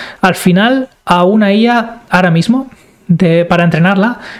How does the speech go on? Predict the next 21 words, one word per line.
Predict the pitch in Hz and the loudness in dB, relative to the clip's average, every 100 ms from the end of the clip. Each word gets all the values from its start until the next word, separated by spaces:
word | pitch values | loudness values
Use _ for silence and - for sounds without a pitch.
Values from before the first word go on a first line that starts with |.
| - | -2
necesita | 175 165 220 | 0 2 0
un | |
gran | 180 202 | 0 0
volumen | 185 180 180 156 | 2 2 2 0
de | 143 | 0
datos. | 147 147 135 - _ | 0 -2 -6 -12 _
Se | - | -4
entrenan | 151 156 165 | -2 0 0
con | 175 | 0
internet | 170 165 180 233 226 | 0 0 0 0 0
y | |
se | 151 | 0
entrenan | 151 156 | 0 0
con | 165 156 | 0 0
otras | 151 - | -2 -4
cosas. | 147 - 156 - - - - _ _ _ | -4 -4 -8 -10 -20 -20 -20 _ _ _
Pero | 190 175 170 170 165 160 156 - - _ - | 0 2 2 2 2 0 -2 -6 -14 _ -4
eso | 170 196 | -2 0
es | 180 | 0
un | 165 | 0
riesgo, | 165 190 165 196 | 2 0 0 -4